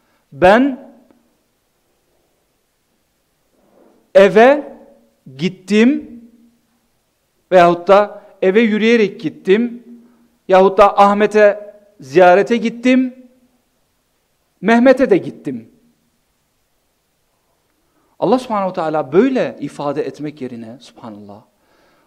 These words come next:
Ahmet'e de ziyarete gittim, Mehmet'e de ziyarete gittim.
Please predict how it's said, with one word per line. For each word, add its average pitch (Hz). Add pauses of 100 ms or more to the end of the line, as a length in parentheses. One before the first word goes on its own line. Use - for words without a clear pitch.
(140)
Ahmet'e 220
de 226
ziyarete 180
gittim, 247 (600)
Mehmet'e 208
de 226
ziyarete 185
gittim. 139